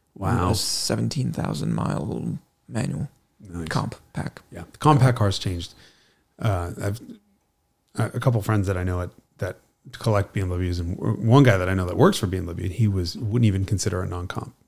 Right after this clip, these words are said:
Speaker 1: I mean, the difference between the comp and non-comp on those cars was huge.
Speaker 2: Not
Speaker 1: Um,
Speaker 2: unlike the car that came after, right? The F eighty?
Speaker 1: That comp was better.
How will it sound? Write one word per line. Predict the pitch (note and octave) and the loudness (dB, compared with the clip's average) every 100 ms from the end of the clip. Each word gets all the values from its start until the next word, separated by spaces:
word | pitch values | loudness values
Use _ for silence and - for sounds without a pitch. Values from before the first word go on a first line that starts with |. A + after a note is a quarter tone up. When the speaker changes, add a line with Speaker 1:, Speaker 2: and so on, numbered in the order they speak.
| - | -4
Speaker 1:
I | |
mean, | G2 F#2+ | 0 0
the | F2+ | 2
difference | G#2+ G2+ - | 0 0 -4
between | - F#2 | -6 -4
the | F2+ - | -4 -8
comp | - F2+ | -4 -4
and | E2+ | -4
non-comp | F2 F#2 - - | -6 -6 -6 -6
on | |
those | A#2 A2+ | -6 -6
cars | - | -6
was | A2 G2+ _ _ - | -10 -12 _ _ -14
huge. | A#2+ A2+ A2 A#2 - - _ _ _ _ _ _ _ - | -8 -6 -6 -8 -14 -20 _ _ _ _ _ _ _ 0
Speaker 2:
Not | D#3 E3+ | 2 2
Speaker 1:
Um, | C3 | 2
Speaker 2:
unlike | C#3 C3 B2+ | 2 2 0
the | - | -4
car | B2+ C#3 B2+ | -2 0 2
that | B2 B2+ - | 0 -4 -2
came | - B2+ | -2 0
after, | D3 - - | 0 -2 -2
right? | A2+ C#3+ - _ _ _ _ - | -2 -4 -6 _ _ _ _ -8
The | |
F | B2+ | -2
eighty? | C3 C#3 | 0 2
Speaker 1:
That | - | 2
comp | - B2 B2 | 6 6 8
was | A#2+ F#2+ | 6 6
better. | G2 E2+ E2 | 4 4 -2